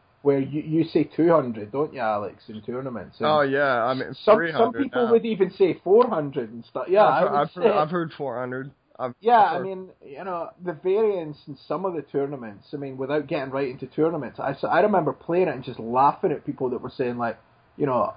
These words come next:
Speaker 1: a hundred buy-, and I, I knew some people, again, like, inverted commas, professionals, that were playing off
Speaker 2: <laughs>
Speaker 1: that were playing, like, Zoom full tilt with, like, fifteen buy-ins, living at their mum's and stuff, calling themselves professionals. I'm like,
Speaker 2: Oh, yeah.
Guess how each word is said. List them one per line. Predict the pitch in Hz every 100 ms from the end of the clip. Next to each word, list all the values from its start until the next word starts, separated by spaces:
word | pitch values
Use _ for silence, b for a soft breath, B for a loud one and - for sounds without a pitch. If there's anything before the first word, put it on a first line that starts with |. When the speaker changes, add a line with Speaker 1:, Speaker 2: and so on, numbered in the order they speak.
| -
Speaker 1:
a |
hundred | 156 151 139 131
buy-, | 131 135
and | 156
I, | 175 202
I | - 190
knew | 196 160 -
some | - 156
people, | 151 160 139
again, | 135 127 147 135
like, | 123 120 - -
inverted | 131 120 143 139 135 -
commas, | 131 131 135 113 -
professionals, | - - 151 143 - 147 113 107 - _ b b
that | 175 160
were | 151
playing | - 202 170 160
off | 175
Speaker 2:
<laughs> | 190 175 - _ _ _
Speaker 1:
that | 208 202
were | 202
playing, | 202 196 208 214 220
like, | 202 185 135 123 -
Zoom | 175 165 135 -
full | 151 143 -
tilt | 180 180 -
with, |
like, | 131 135 -
fifteen | 165 156 _ 165 147
buy-ins, | 139 147 160 139 117 117
living | 143 143 147
at | -
their | 127
mum's | 131 160 151 131
and | 139
stuff, | 135 131 110
calling | - 139 139 139
themselves | 131 127 135 123 -
professionals. | - - 139 151 - 120 107
I'm | 123
like, | 127 123
Speaker 2:
Oh, | 160
yeah. | 214 202